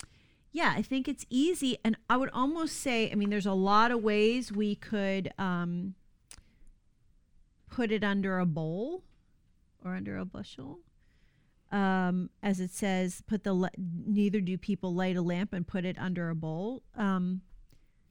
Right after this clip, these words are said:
that's, I think, what, what he's saying there is, like, sarca-,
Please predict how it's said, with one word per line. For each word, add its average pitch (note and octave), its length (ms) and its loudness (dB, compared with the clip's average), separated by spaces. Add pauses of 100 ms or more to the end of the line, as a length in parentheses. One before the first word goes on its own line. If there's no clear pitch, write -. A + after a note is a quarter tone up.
(240)
that's, A3 220 2
I A#3+ 80 4
think, G#3+ 240 0
what, G3 220 -6 (260)
what G#3+ 220 -2
he's F3+ 180 -2
saying G#3+ 300 -2
there A#2 120 -8
is, - 120 -10
like, D#3+ 160 -6
sarca-, E3 320 -8